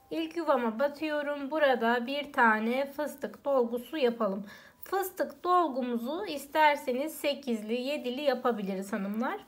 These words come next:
Biraz dolgun olsun. Bu şekilde. Ben sekizli yaptım. Fıstığımı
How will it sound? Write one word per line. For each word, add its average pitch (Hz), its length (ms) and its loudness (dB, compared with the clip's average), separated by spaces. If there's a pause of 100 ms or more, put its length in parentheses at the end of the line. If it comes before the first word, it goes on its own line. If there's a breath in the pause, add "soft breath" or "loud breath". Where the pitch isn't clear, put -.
(400 loud breath)
Biraz 311 400 4
dolgun 233 440 6
olsun. 320 800 -2 (380)
Bu 254 140 -6
şekilde. 233 720 -4 (960 soft breath)
Ben 294 180 4
sekizli 240 600 -4
yaptım. 302 600 0
Fıstığımı 294 760 0